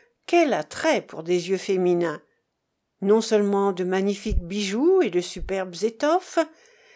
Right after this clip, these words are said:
mais des pelleteries, des fourrures de toute beauté.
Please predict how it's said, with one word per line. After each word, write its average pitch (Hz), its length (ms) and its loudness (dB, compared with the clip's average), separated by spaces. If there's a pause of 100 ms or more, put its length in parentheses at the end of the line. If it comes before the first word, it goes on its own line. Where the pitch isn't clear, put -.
(140)
mais 208 260 6
des 196 300 4
pelleteries, 214 1080 -2
des 185 140 -2
fourrures 214 600 -2
de 196 120 0
toute 202 300 -8
beauté. 180 600 -4